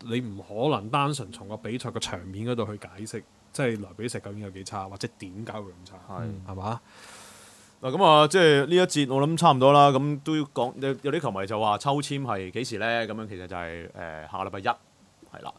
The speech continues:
Speaker 2: 咁啊冇記錯應該係，誒，六點鐘嘅香港時間。
Speaker 1: 嗯。
Speaker 2: 喂，黃昏啊，唔係，唔係朝早啊，咁就同，我都特登抄返前兩屆，因為而家人年紀大咗冇記性啦，都唔記得咗啦。前兩屆歐聯十六強嘅代表，<laughs> 你笑咩啫？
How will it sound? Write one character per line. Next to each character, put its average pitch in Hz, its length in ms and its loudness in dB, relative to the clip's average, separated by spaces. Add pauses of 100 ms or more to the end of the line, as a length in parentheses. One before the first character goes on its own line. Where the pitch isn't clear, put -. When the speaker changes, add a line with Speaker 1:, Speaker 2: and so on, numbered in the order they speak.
Speaker 2:
咁 107 160 -10
啊 - 20 -8
冇 95 240 -12
記 92 80 -16
錯 98 60 -12
應 110 60 -12
該 110 80 -8
係， 85 480 -12 (180)
誒， 82 40 -16
六 85 200 -14
點 95 200 -12
鐘 113 60 -10
嘅 101 100 -8
香 104 120 -10
港 98 100 -12
時 90 140 -20
間。 78 200 -14 (260)
Speaker 1:
嗯。 117 280 -10
Speaker 2:
喂， 120 100 -6
黃 104 220 -8
昏 131 160 0
啊， 120 140 2
唔 104 80 -4
係， 85 260 -12
唔 87 60 -16
係 82 100 -12
朝 110 160 -10
早 98 140 -8
啊， 90 120 -6 (380)
咁 175 500 -2
就 123 400 4 (300)
同， 117 320 -6
我 143 100 0
都 220 80 0
特 220 120 6
登 196 180 0
抄 143 240 6
返 165 300 6
前 117 180 -6
兩 104 180 -2
屆， 117 200 2
因 135 80 -2
為 98 180 -4
而 120 260 2
家 113 60 -16 (400)
人 87 360 -12
年 87 120 -14
紀 101 100 -4
大 95 180 2
咗 104 140 -4
冇 98 160 -8
記 98 120 -6
性 95 200 -10
啦， 90 60 -12 (260)
都 127 80 -10
唔 104 80 -8
記 92 100 -8
得 104 120 -4
咗 101 140 -4
啦。 92 60 -4
前 117 260 -6
兩 135 200 4
屆 160 60 6
歐 156 240 8
聯 127 140 0
十 127 100 -4
六 123 140 -2
強 107 200 -4
嘅 131 80 -4
代 120 200 -2
表， 120 180 -6
<laughs> - 160 -16
你 156 80 -4
笑 143 220 -4 (100)
咩 165 100 -2
啫？ 156 160 -8